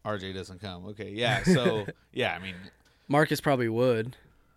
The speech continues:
Speaker 2: start.
Speaker 1: Yeah.
Speaker 2: I don't know.
Speaker 1: God,
Speaker 2: It just
Speaker 1: that
Speaker 2: depends
Speaker 1: shoot,
Speaker 2: if
Speaker 1: ugh.
Speaker 2: it depends on Q or
Speaker 1: Yeah, I mean, that's what I was gonna say. I think Dotson is obviously a wild card. I think he's much more likely to return than Q,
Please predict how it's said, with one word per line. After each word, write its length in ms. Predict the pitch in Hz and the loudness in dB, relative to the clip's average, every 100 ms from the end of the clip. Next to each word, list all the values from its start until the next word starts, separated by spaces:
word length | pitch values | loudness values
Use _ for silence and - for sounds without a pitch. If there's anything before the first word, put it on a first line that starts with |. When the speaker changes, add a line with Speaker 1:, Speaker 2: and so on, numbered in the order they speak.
| _ _ _ | _ _ _
Speaker 2:
start. 300 | - 135 135 | -2 2 4
Speaker 1:
Yeah. 180 | 127 120 123 | 2 0 -4
Speaker 2:
I 60 | |
don't 120 | 135 127 | -2 0
know. 200 | 127 110 | 0 0
Speaker 1:
God, 80 | 113 | -2
Speaker 2:
It 60 | |
just 160 | 107 143 | -2 -2
Speaker 1:
that 80 | 139 | -2
Speaker 2:
depends 340 | - 143 139 | 2 4 4
Speaker 1:
shoot, 60 | 139 | 0
Speaker 2:
if 80 | 101 | -2
Speaker 1:
ugh. 120 | 95 - - - - | -8 -10 -18 -20 -4
Speaker 2:
it 60 | 139 | -2
depends 300 | 143 143 127 | 2 2 2
on 140 | 113 | -2
Q 500 | - 131 127 127 123 | -4 0 2 2 2
or 240 | 107 98 92 _ _ _ - | 0 -2 -4 _ _ _ -6
Speaker 1:
Yeah, 220 | 113 85 | -2 -2
I 20 | |
mean, 100 | 92 | -4
that's 180 | 113 131 | -4 -2
what 80 | 139 | 0
I 40 | |
was 100 | 110 | 0
gonna 100 | 98 92 | -4 -8
say. 200 | 98 92 | -8 -8
I 60 | |
think 240 | 98 98 90 | -8 -12 -4
Dotson 680 | 117 120 - 127 120 120 - | -2 -2 -2 -6 -6 -10 -10
is 160 | 107 | -6
obviously 380 | 110 107 107 113 | -4 -2 -4 -4
a 40 | 104 | -2
wild 260 | 101 98 | -2 -2
card. 160 | - 101 | -2 -4
I 40 | |
think 180 | 98 98 | -4 -8
he's 180 | - 120 | -8 -8
much 240 | 113 113 - | -6 -6 -6
more 100 | 110 | -6
likely 340 | 104 101 107 | -4 -4 -4
to 100 | 101 | -4
return 460 | 95 - 110 101 87 | -6 -8 -8 -8 -8
than 260 | 101 107 117 | -8 -8 -12
Q, 480 | - 156 180 220 | -8 -6 -4 -6